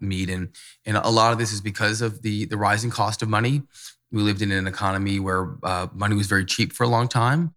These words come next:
So this affects not just traditional central banks, but also private equity, which is a maybe six or seven trillion dollar industry at this point. And it relies on, um,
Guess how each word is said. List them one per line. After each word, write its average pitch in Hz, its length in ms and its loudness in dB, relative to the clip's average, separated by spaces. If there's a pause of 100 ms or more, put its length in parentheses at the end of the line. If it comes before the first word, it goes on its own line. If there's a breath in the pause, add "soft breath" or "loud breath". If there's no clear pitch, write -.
So - 160 -2
this 110 120 2
affects 98 360 0
not 95 200 -2
just 98 280 -6 (260)
traditional 104 420 0
central 120 340 2
banks, 101 300 0
but 98 120 -4
also 92 460 0 (120)
private 107 280 6
equity, 107 380 4
which 104 160 -8
is 101 80 -6
a 95 120 -2 (260)
maybe 101 180 -2
six - 240 -4
or 107 40 -4
seven 98 440 -2 (100)
trillion 110 320 4
dollar 98 320 0
industry 104 400 -2
at 92 80 -8
this 98 160 -6
point. 98 340 -4
And 95 240 -4 (340 loud breath)
it 110 140 0
relies 98 460 2
on, 95 260 -4
um, 90 320 -4